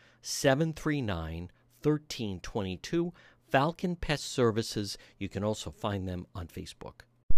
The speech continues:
You're listening to the John DePetro Show. It's A M thirteen eighty and ninety-nine point nine F M.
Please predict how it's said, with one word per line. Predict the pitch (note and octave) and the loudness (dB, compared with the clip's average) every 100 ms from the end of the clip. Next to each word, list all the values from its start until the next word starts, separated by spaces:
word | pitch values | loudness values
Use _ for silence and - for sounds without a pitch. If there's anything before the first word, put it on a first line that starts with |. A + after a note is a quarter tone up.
| - - - - - | 12 12 12 12 12
You're | A#2 B2+ | 8 10
listening | B2+ B2 - A2+ G2+ | 8 6 2 -2 -4
to | A2 | -6
the | F2 | -2
John | A#2+ A2+ | -2 -2
DePetro | G2 A2+ - A2 | -4 -8 -6 -6
Show. | - G#2 | -4 -4
It's | F#2+ - | -4 -4
A | |
M | G#2+ G#2+ | -4 -6
thirteen | - G#2+ - A2 | -4 -6 -4 -6
eighty | G#2 G2+ A2 | -6 -4 -6
and | E2+ | -6
ninety-nine | F2 G#2+ A2+ G#2+ G#2+ | -4 -4 -2 -4 -6
point | - G2+ F#2+ | -6 -8 -4
nine | G#2 G#2 | -4 -4
F | G2+ | -2
M. | A2+ A2+ | -2 -2